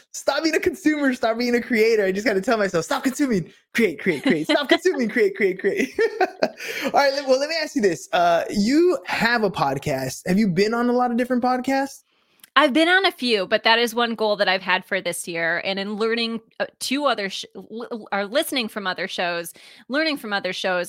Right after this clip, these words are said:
Speaker 2: I've heard, you know, guesting on other podcasts is something that definitely helps get more listeners to your own show. So as I've continued to produce my own content, I've realized, you know, that is something that I'm going to be focusing on in the near future is be on,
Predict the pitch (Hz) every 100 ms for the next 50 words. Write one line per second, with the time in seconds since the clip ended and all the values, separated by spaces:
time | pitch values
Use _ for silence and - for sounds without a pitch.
0 | - 180 185 208 196 190 185 - 214 196
1 | 269 277 - 285 247 - 208 202 - 175
2 | 180 170 - 190 202 190 185 180 160 -
3 | 185 208 175 175 170 165 - - - -
4 | _ - - 214 214 196 190 185 180 -
5 | 175 175 - 165 - 156 156 - 139 73
6 | - - - _ - 208 202 202 - 202
7 | - 247 247 226 226 220 208 190 202 185
8 | 190 185 185 190 175 - 170 165 - -
9 | 160 160 165 180 190 175 160 170 - 185
10 | 170 180 214 226 220 202 196 185 170 160
11 | 165 175 - 214 196 - 185 - 196 190
12 | 190 160 151 151 156 151 - 160 160 147
13 | 147 _ 185 214 220